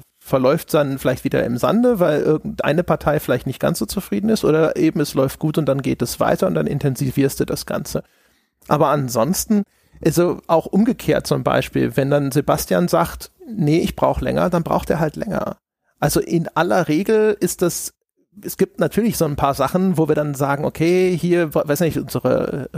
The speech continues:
regelmäßigen Betriebsferien <laughs> über Weihnachten zum Beispiel, wenn alle einfach keinen Bock haben, jetzt noch Podcast zu produzieren, dann wird halt vorproduziert. Und das sind so die wenigen Momente,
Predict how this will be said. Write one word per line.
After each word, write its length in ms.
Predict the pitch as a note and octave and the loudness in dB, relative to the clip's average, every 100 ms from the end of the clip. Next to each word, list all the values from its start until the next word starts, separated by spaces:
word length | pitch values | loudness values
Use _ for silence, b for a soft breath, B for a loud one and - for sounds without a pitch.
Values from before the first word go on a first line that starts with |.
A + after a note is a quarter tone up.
| - | -8
regelmäßigen 640 | A#2 C#3+ D3 C#3 D3 C#3+ | -4 0 0 0 -2 0
Betriebsferien 720 | B2 - F3+ - D#3+ D#3+ F3+ | -2 -2 -2 -2 -2 0 2
<laughs> 0 | |
über 220 | E3+ D3 C#3 | 2 0 2
Weihnachten 440 | D3 F#3 F#3 D#3 | 2 0 0 -4
zum 140 | - | -4
Beispiel, 340 | C#3+ D3 - D3 | 0 0 0 0
wenn 120 | D3 | 0
alle 240 | D3 D#3+ | 2 2
einfach 260 | D3+ C3+ D3 | 0 -2 -2
keinen 200 | D3+ D3 | 0 0
Bock 200 | D#3 - | -2 2
haben, 180 | C#3+ D#3 | 0 0
jetzt 160 | D#3 | 0
noch 140 | C#3 - | -2 0
Podcast 340 | - - D3+ | -2 0 -2
zu 80 | C#3 | 0
produzieren, 340 | D3+ C#3+ - | 0 0 0
dann 100 | D3+ | 0
wird 100 | C#3 | 2
halt 120 | C#3+ - | -2 0
vorproduziert. 680 | C#3+ - - - - - b b b b b - | -2 -2 -4 -2 -4 -4 b b b b b -2
Und 120 | - | 0
das 140 | D3+ | 2
sind 140 | G3+ F3+ | 2 2
so 140 | F3 | 2
die 280 | E3 D#3+ D3 | 4 2 4
wenigen 260 | D#3+ G#3+ | 4 4
Momente, 560 | F3+ E3 E3 F3 F3 | 4 4 2 2 2